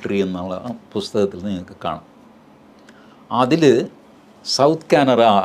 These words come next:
ഡിസ്ട്രിക്റ്റ്, അതിൻ്റെ കളക്ടർ എഴുതുന്നു, "മനോഹരമായ ഒരു വിദ്യാഭ്യാസ വ്യവസ്ഥയാണ് ഇവരുടേത്, ഇത്, ആ, പൊളിച്ചിട്ട് വേറെ ചെയ്യണം എന്ന് ഞാൻ ശുപാർശ ചെയ്യുന്നില്ല."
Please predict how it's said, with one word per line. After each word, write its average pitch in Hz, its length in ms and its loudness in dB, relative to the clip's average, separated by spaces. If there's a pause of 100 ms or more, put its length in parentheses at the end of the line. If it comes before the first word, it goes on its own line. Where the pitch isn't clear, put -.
(260)
ഡിസ്ട്രിക്റ്റ്, 95 640 -12 (600)
അതിൻ്റെ 131 420 0 (120)
കളക്ടർ 110 680 -2
എഴുതുന്നു, 101 500 -4 (600)
"മനോഹരമായ 139 960 4
ഒരു 117 100 0
വിദ്യാഭ്യാസ 104 680 -2
വ്യവസ്ഥയാണ് 92 580 -4
ഇവരുടേത്, 98 360 -12 (840)
ഇത്, 117 420 2
ആ, 107 380 -8 (420)
പൊളിച്ചിട്ട് 117 520 0
വേറെ 104 420 0 (200)
ചെയ്യണം 101 560 -4
എന്ന് 95 320 -8 (480)
ഞാൻ 113 280 0
ശുപാർശ 101 480 -2
ചെയ്യുന്നില്ല." 92 720 -10